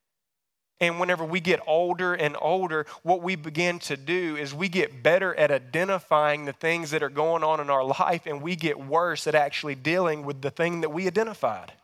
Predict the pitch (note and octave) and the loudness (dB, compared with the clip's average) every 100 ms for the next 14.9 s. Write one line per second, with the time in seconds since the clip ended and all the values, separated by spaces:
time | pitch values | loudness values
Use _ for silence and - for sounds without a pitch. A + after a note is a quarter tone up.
0 | _ _ _ _ _ _ _ _ _ _ | _ _ _ _ _ _ _ _ _ _
1 | _ _ _ _ - F3 F3+ F3 F3+ D#3 | _ _ _ _ 0 0 0 -2 -2 -2
2 | - - F#3+ G3 E3 D#3+ E3+ D#3+ D3 C#3+ | -2 2 2 2 0 2 2 0 -4 -6
3 | - E3+ E3 D#3 - E3+ E3 D3 D#3 D3+ | -2 0 0 -4 -6 -2 -2 -4 -6 -2
4 | E3 D#3 C#3 C#3+ D3+ - C3+ - D3 D#3 | -4 -2 2 2 0 -6 -6 0 2 2
5 | C#3+ A#2+ - - - D#3 D3+ D#3 D#3 C#3+ | -2 -4 -10 -14 -2 2 2 2 2 0
6 | C#3 C3 - E3 F3 - D3+ D3+ C#3 D3+ | -4 -8 0 0 0 -4 -2 -2 -2 -2
7 | D#3 - C#3+ C#3 C#3 C#3 C3+ C#3+ C#3+ D3 | -2 -4 -2 2 2 2 0 -4 -4 -4
8 | C#3 C#3 C3+ C3+ C#3 C#3 C#3 C3+ C3 C#3 | 0 2 4 2 0 -4 -6 -8 -8 -8
9 | C#3 B2+ C3+ C3+ C3 C3 C3 C3 C3+ - | -6 0 0 0 -4 -4 -6 -6 -6 -4
10 | C3+ A#2 C3+ C3+ C3+ C3 B2+ C3+ C3+ C3 | -4 -4 0 0 0 -4 -6 -6 -2 -2
11 | B2 B2+ B2 C3+ C#3+ D#3 D#3+ D3+ C#3 - | -2 -6 -2 0 -2 -8 -12 -14 -14 -12
12 | C#3+ D3 D3 B2 D3+ C#3 B2 _ _ _ | -10 -4 -4 -4 -6 -8 -10 _ _ _
13 | _ _ _ _ _ C#3 C#3 C#3 - C#3 | _ _ _ _ _ -8 -4 -4 -2 -2
14 | B2+ C3 C3 C3+ C3 A2+ C3+ A#2 | 0 -2 -4 -10 -10 -6 -4 -6